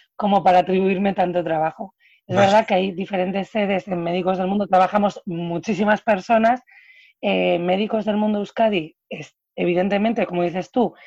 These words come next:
Speaker 1: em, representamos a las, a las tres provincias, pero donde más ámbito de influencia tenemos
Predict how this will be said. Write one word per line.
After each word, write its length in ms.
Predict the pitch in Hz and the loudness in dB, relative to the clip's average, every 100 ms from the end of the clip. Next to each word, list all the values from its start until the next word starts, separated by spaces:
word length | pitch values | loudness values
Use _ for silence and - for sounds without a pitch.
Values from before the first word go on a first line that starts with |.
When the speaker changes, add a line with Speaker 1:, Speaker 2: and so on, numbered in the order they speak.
| - - _ | -20 -20 _
Speaker 1:
em, 380 | 254 180 160 180 _ _ _ _ | -4 -2 -4 -10 _ _ _ _
representamos 800 | - 208 202 196 196 185 220 208 | 0 0 2 -2 -2 2 2 2
a 80 | 185 | 0
las, 280 | 160 156 - - | -2 -4 -10 -6
a 100 | 190 | -2
las 260 | 165 151 - | -2 -2 -4
tres 580 | 190 208 214 214 202 - - - _ | 2 4 6 4 2 -4 -20 -20 _
provincias, 840 | 190 202 208 247 233 240 226 302 - _ _ _ _ _ _ _ - | -2 0 2 0 0 0 2 0 -6 _ _ _ _ _ _ _ 0
pero 480 | 254 262 269 320 _ _ - | 4 6 6 4 _ _ -6
donde 340 | 196 196 180 | -2 2 2
más 380 | 196 214 240 - - | 2 2 2 -2 -4
ámbito 420 | 226 233 226 226 | 0 0 0 2
de 160 | 220 220 | 2 2
influencia 520 | 202 214 214 214 208 | 2 0 0 0 0
tenemos 560 | 208 208 226 247 285 | 2 2 4 2 0